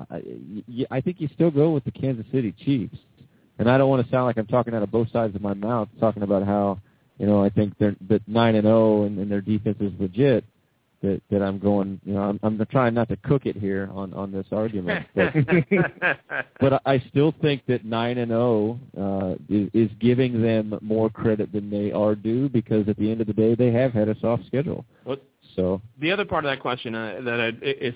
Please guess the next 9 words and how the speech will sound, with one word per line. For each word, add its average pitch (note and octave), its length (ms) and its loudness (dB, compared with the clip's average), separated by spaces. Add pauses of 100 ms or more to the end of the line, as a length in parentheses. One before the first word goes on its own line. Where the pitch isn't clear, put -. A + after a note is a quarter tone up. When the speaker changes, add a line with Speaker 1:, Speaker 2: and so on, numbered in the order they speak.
(100)
Speaker 2:
who E3 180 6
is D3 100 2
your C3+ 420 2
front A#2+ 240 -2
runner? G2 380 -8 (960)
Speaker 1:
To A2+ 100 4
win C#3 220 4
it B2 120 6
all? B2+ 360 4